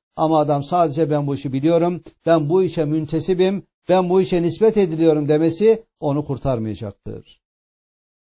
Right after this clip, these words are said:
Bu üç hadisi tekrar okuyorum. "Men yessara ala musirin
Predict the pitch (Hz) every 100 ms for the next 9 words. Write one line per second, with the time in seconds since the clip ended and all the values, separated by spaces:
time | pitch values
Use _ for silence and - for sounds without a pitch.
0 | _ _ - 175 190 220 170 139 127 -
1 | 190 220 - _ _ - 208 190 160 131
2 | 117 - 127 165 208 202 _ _ _ _
3 | _ _ _ _ _ _ _ - 151 180
4 | 185 196 214 - 165 160 160 165 165 156
5 | 143 143 165 143 165 -